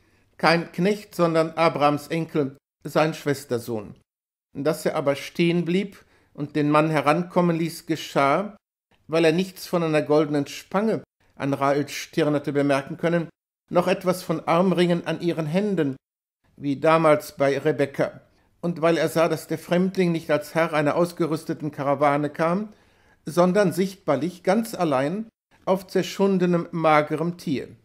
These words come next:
Darum wollte er sich nichts vergeben und dem angeblichen Neffen nicht zu weit entgegenkommen, war voller Misstrauen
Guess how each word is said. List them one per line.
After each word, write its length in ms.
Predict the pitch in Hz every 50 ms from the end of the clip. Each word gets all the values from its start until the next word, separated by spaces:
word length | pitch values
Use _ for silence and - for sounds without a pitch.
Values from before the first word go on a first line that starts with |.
| _ _ _ _ _ _ _ _ -
Darum 440 | 151 147 156 156 160 165 170 156
wollte 300 | 135 156 170 170 - 175
er 120 | 151 170 147
sich 200 | 151 147 - 165
nichts 280 | 160 147 - - -
vergeben 640 | - - 160 156 165 175 196 202 196 202 190 190 - _ _ _ _ _ _ _ -
und 220 | 196 208 202 208
dem 180 | 170 160 - -
angeblichen 640 | 165 160 139 139 170 175 175 - 151 - 151 147 143
Neffen 300 | 143 143 143 - 156 160
nicht 260 | 160 170 - - -
zu 180 | - - 170 135
weit 160 | 143 143 151
entgegenkommen, 760 | 151 135 - 165 160 147 139 147 143 - 165 170 170 175 160 - _ _ _ _ _ _ _ -
war 280 | 123 147 147 165 165
voller 300 | 165 - - 185 180 165
Misstrauen 640 | 160 175 175 175 - - - 156 160 160 165 165 160